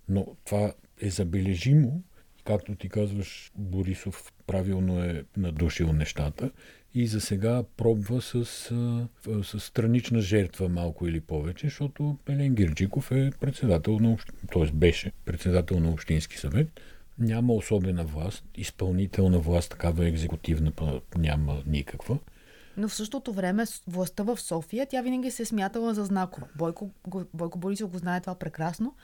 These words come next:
Speaker 2: Самият той, първия му все пак такъв избираем пост, на който беше,
Speaker 1: Е,
Speaker 2: това
Speaker 1: беше
Speaker 2: беше кмет
Speaker 1: кмет,
Speaker 2: на
Speaker 1: така
Speaker 2: София.
Speaker 1: де, да.
Speaker 2: И това си е добър, а, трамплин от една страна в политиката, от друга, ако вземеш властта, да кажем, все пак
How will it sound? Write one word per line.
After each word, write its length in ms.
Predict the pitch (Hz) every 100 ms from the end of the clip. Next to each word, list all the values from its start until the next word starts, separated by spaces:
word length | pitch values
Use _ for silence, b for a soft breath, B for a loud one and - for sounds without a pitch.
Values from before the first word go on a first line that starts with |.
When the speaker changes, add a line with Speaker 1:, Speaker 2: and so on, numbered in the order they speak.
| B
Speaker 2:
Самият 440 | - 185 190 226 226
той, 260 | 202 220 220
първия 400 | - 220 202 214
му 340 | 202 185 175 160 b b - -
все 220 | - 180 170 -
пак 220 | 180 -
такъв 280 | 175 - 185
избираем 560 | 185 160 160 160 196 196
пост, 220 | 165 156
на 100 | 156
който 280 | 143 143 135
беше, 260 | 131 127
Speaker 1:
Е, 40 | 233
Speaker 2:
това 160 | 214
Speaker 1:
беше 240 | 190 190 -
Speaker 2:
беше 60 |
кмет 240 | - 202 208
Speaker 1:
кмет, 40 |
Speaker 2:
на 120 | 208
Speaker 1:
така 100 | 202
Speaker 2:
София. 300 | - 92 -
Speaker 1:
де, 60 | 80
да. 300 | 80 73 76 -
Speaker 2:
И 120 | 254
това 160 | - 165
си 180 | - 254
е 100 | 262 214 - - -
добър, 420 | 202 175 233 277
а, 300 | 277 262 262 - - - -
трамплин 580 | 196 170 - 196 262 311
от 140 | 240
една 200 | 262 269
страна 340 | 269 277 269 277
в 120 | 277 -
политиката, 640 | 277 277 294 285 - 302 B B -
от 200 | 196 170
друга, 480 | 214 247 285 302 294
ако 220 | 190 -
вземеш 400 | 190 190 214 220
властта, 540 | 175 175 160 - 180 254 - - 160
да 80 |
кажем, 480 | 156 156 165 156 151 b b b b
все 180 | - 175
пак 340 | 175 165